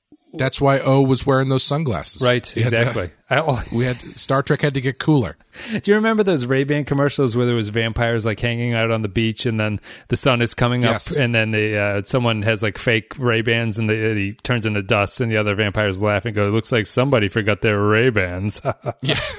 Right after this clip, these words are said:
Speaker 1: <laughs> I do. I do remember those, yes.
Speaker 2: <laughs> Um, I,
Speaker 1: Good idea.
Speaker 2: I,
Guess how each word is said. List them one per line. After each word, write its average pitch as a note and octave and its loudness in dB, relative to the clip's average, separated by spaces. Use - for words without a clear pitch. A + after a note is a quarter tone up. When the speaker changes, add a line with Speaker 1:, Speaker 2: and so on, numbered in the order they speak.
Speaker 1:
<laughs> - -2
I B2 -4
do. A#2 -4
I C#3+ 2
do B2+ -4
remember G#2+ -6
those, E2 -4
yes. - -2
Speaker 2:
<laughs> - -10
Um, C#3 0
I, G3+ 4
Speaker 1:
Good A#2 2
idea. F3 0
Speaker 2:
I, - -14